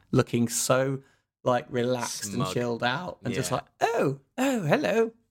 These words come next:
Speaker 1: you're
Speaker 2: Oh,
Speaker 1: here."
Speaker 2: you made it.
Speaker 1: But I made it. So I, so I got the call. I looked back on my, on my phone. I got the call from Jono at five to three. I
Speaker 2: Yeah.
Speaker 1: walked into that cinema screen at sixteen minutes past three.
Speaker 2: That's good going.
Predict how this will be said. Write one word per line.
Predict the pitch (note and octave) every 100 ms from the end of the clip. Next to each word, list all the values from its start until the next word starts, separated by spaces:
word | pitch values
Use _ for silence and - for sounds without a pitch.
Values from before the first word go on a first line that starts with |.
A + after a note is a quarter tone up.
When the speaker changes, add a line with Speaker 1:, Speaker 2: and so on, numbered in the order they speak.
| _
Speaker 1:
you're | -
Speaker 2:
Oh, |
Speaker 1:
here." | G#3 B3+
Speaker 2:
you | E3+
made | - F4+ A#3
it. | A2 - - _ _
Speaker 1:
But | - C#3+ C#3+ -
I |
made | C#3+ D#3 D#3
it. | C3+ C#3 - -
So | - C3+
I, | -
so | - B2+
I |
got | B2 -
the | E3+
call. | - C#3 C#3
I | C3+
looked | D3+ -
back | D#3 C#3+
on | D3
my, | C#3 C3+ - _ _ _ - _ _ _ C3+
on | C3
my | C3
phone. | - B2+ B2 C3+
I | -
got | -
the | C#3+
call | E3
from | D3+
Jono | C3+ B2+ B2+
at | -
five | - C3+ C3 C3+ C3+
to | C#3
three. | - C3 A#2+ C3 C#3 _ _ _ _ -
I | C3
Speaker 2:
Yeah. | C3+
Speaker 1:
walked | -
into | C#3+ D3+ E3
that | D#3+
cinema | - D3 B2+
screen | - A#2 A#2 -
at | -
sixteen | - - - - - B2 A#2 A2+ A2+
minutes | A2+ - -
past | A2+ A2+ -
three. | B2 B2 - _ _
Speaker 2:
That's | A2 -
good | - F#2
going. | E2+ E2+ E2